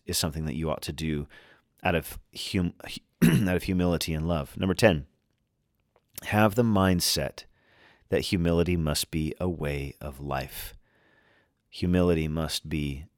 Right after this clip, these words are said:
a way of life. This is how we are to live. Um, so when we see ourselves rightly in reference to God and others,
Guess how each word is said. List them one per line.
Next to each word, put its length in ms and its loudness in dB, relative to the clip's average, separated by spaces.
a 120 -2
way 240 -4
of 160 -8
life. 320 -8
This 180 -6
is 120 -6
how 120 -4
we 160 -4
are 220 -10
to 120 -6
live. 560 -8
Um, 480 4
so 180 4
when 120 6
we 140 6
see 200 6
ourselves 640 6
rightly 640 2
in 280 2
reference 640 4
to 100 -2
God 320 6
and 120 -2
others, 520 -6